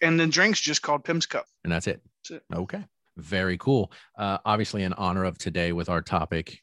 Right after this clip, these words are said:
Speaker 2: I, I get the correlation 'cause, of course, you say it and then you say the, the drink, and I'm like, "How does that equate?" But then when you explain it, it makes sense. As an institution in that country, ob-, obviously it makes sense. So I am drinking, depending on how the outcome of today goes,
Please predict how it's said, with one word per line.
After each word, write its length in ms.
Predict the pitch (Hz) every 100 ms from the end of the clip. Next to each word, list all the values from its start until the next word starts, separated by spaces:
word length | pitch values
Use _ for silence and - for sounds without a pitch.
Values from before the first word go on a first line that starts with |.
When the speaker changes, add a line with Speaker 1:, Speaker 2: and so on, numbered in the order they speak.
| _ -
Speaker 2:
I, 120 | 87 -
I 100 | 104
get 220 | 92 98
the 60 | 90
correlation 720 | - 92 82 85 - 85 87 -
'cause, 180 | 113 90
of 60 | 90
course, 220 | 104 -
you 80 | 85
say 280 | - 98
it 20 | 85
and 100 | 92
then 100 | 90
you 100 | 80
say 240 | - 90
the, 240 | 80 76 -
the 60 | 85
drink, 300 | 98 92 80
and 100 | 82
I'm 60 |
like, 180 | 80 80 _ _
"How 160 | 82 90
does 240 | 101 -
that 140 | - 90
equate?" 400 | - 101 120 -
But 100 | 90
then 160 | 90
when 100 | 87
you 100 | 82 78
explain 320 | - 82 95
it, 100 | - _ 110
it 40 |
makes 240 | 110 101
sense. 240 | - 98 92
As 140 | 90
an 80 | 82
institution 760 | 82 - 82 123 110 - 85 - - -
in 120 | 110 95
that 200 | 82 -
country, 520 | 101 85 87 78 73 _ _ _ -
ob-, 220 | 82 - _ 104
obviously 400 | 87 85 - 73
it 80 |
makes 180 | 73 -
sense. 220 | 67 - - - - - - - -
So 180 | 123 -
I 160 | 120 180
am 160 | 139
drinking, 480 | 104 110 98 110 123 _
depending 480 | 110 92 - 147 120
on 160 | 87 78
how 460 | - 85 76 76
the 160 | 90 82
outcome 400 | 85 80 - 80
of 140 | 73
today 280 | - 80 76
goes, 520 | 76 69 92 131 -